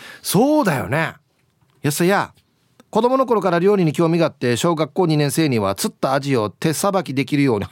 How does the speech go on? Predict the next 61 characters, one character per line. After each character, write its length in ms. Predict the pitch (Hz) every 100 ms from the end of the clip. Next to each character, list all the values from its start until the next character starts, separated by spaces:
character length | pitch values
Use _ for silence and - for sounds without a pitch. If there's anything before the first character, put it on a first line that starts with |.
| - 254
<laughs> 280 | - - 294
し 280 | - - 440
ゃ 40 |
び 140 | 147 120
よ。 220 | 95 - _ _ _ - - - - - -
私 240 | - - 480
立 200 | 494 226
だ 80 |
っ 60 | 185
た 120 | 190
た 100 | 151
め 100 | 139
に 100 | 135
弁 200 | 143 208
当 180 | 180 202
持 100 | 196
ち 80 | -
だ 80 | 170
っ 60 |
た 100 | 131
小 220 | - 180 156
中。 340 | 165 139 - _ _ _ _
え 160 | 165 165
ー、 20 |
小 200 | 196 196
学 180 | 196 -
校 180 | 156
高 160 | 135 175
学 180 | 151 165
年 160 | 170
か 100 | 156
ら 60 | 123
中 160 | 151 147
学 160 | 151
卒 220 | - 147
ま 120 | 151 117
で、 180 | 151 - - - -
自 180 | 127
分 180 | 247 285
で 60 | 311
毎 200 | 254 180
日 180 | 180 208
弁 160 | 247
当 80 | 202
を 60 | 156
作 160 | -
っ 20 | 151
て 140 | 165
持 80 | 160
っ 80 | -
て 140 | 190
行 100 | 170
っ 40 |
て 140 | - 147
い 100 | 131
た 140 | 139
の 120 | 120
よ。 200 | 123 269 - _ _ _ _ _ _
わ 540 | - 101 131 165 165 131
ー 20 |
お。 200 | 85 -